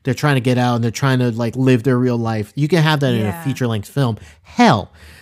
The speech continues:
Speaker 1: they were able to do it in a music video. Aha.
Speaker 2: <laughs>
Speaker 1: Take on Me.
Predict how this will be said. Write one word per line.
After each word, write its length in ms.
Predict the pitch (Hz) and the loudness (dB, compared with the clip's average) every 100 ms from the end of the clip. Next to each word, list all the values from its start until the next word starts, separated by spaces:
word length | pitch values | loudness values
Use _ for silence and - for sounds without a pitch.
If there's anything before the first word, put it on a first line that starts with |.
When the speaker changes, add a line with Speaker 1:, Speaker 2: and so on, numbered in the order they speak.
| _ - | _ -10
Speaker 1:
they 340 | 123 185 226 | 0 4 4
were 120 | 196 | 4
able 320 | - 170 165 | 4 4 4
to 60 | 139 | 2
do 280 | 131 165 151 | 4 6 6
it 300 | 127 - _ | 4 0 _
in 200 | - 143 | 0 4
a 120 | 113 101 | 4 2
music 460 | 117 143 131 127 | 4 4 4 0
video. 520 | 117 104 98 71 67 - - | 0 0 0 -4 -10 -14 -4
Aha. 580 | 113 - 151 123 78 - _ _ _ _ 277 | -4 0 0 0 -2 -14 _ _ _ _ -6
Speaker 2:
<laughs> 600 | 311 - - 311 - 339 | -6 -8 -10 -12 -10 -2
Speaker 1:
Take 260 | 151 143 | 0 2
on 260 | 131 123 117 | 2 2 2
Me. 300 | 123 92 | 0 -2